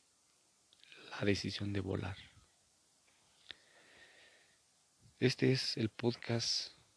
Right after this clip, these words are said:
del Hijo del Campo, un podcast para todo aquel que cree que puede hacer cosas extraordinarias, aunque parezca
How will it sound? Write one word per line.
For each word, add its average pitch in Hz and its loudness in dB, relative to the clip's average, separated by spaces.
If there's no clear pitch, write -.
del 110 4
Hijo 117 2
del 104 2
Campo, 117 -2
un 123 2
podcast - 0
para 98 2
todo 104 2
aquel 110 4
que - 0
cree 110 8
que - -4
puede 104 0
hacer 104 0
cosas - 4
extraordinarias, 104 8
aunque 104 4
parezca 98 4